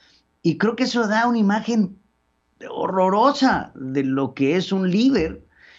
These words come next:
y de lo que debe representar un hombre que debe de, de estar a, a priori el cuidado de los demás y no nada más hablar de cómo a él le fue en la feria, ¿no?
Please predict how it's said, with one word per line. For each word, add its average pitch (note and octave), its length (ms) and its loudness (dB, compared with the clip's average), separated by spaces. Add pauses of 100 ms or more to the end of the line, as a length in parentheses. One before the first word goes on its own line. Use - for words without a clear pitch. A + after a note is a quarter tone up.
(140)
y C#3 120 6
de C#3+ 100 2
lo C#3+ 120 -2
que C#3+ 120 0
debe F#3 240 0
representar D3 640 -2
un F#3 160 0
hombre F3 420 -4
que D3 160 -2
debe F3 360 -2
de, D#3 280 -2
de B2+ 240 -2
estar D#3+ 480 -2
a, A#2+ 600 0
a C#3 120 -2
priori G#3 480 -2
el C#3 120 -6
cuidado D#3 380 0
de D#3 40 0
los C3+ 180 -2
demás C#3+ 460 -2
y D3+ 80 0
no E3 160 0
nada G3 160 -2
más F#3+ 160 -2
hablar F#3 260 2
de F#3 120 -4
cómo F3+ 260 0
a F3 100 4
él G3 80 0
le E3+ 100 -2
fue E3+ 140 -4
en G3 60 -2
la F3+ 100 2
feria, F3+ 380 -2
¿no? G#3+ 220 -8